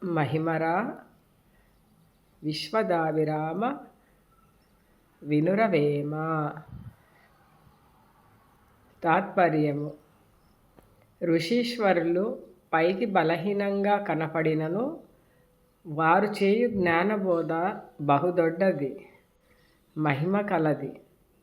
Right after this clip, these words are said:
మేరు పర్వతమంత గొప్పది. ఆకారమును బట్టి అంచనా వేయుట తప్పు. వేమన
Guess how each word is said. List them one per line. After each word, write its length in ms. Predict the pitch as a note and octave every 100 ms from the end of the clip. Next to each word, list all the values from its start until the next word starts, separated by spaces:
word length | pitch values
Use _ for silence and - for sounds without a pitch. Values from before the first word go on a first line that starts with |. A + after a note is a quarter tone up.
| -
మేరు 380 | D#3 D#3 F3+ G#3
పర్వతమంత 840 | G3 F3+ E3+ F3 E3+ E3+ E3 F#3 G#3
గొప్పది. 600 | E3+ D3+ - C#3+ B2+ - _ _ _ _ _ _ _ _ _ -
ఆకారమును 720 | C3+ C3+ D3 D3+ D#3 E3 E3
బట్టి 520 | E3+ E3+ - C#4 - - - _
అంచనా 500 | D#3+ D#3 - A3+ A3
వేయుట 440 | F#3+ E3 D#3 D#3 D#3+ E3+ G3 - - -
తప్పు. 460 | D3 - - C3 - - _ - - - _ _ _ _ _ _ _ - _ _ _ _ _ _ - - - - - - _ _ _ _ _ _ _ _ _ _ _ _ E3+
వేమన 720 | D3+ D#3+ F3+ A3 A3 C4+